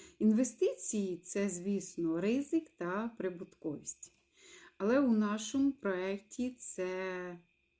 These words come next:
ідеальне співвідношення ризику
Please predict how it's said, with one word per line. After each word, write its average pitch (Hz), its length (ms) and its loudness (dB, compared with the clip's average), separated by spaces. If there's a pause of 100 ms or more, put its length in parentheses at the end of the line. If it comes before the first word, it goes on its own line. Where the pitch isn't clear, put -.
(800)
ідеальне 156 840 -2
співвідношення 170 1160 -4 (220)
ризику 202 760 -6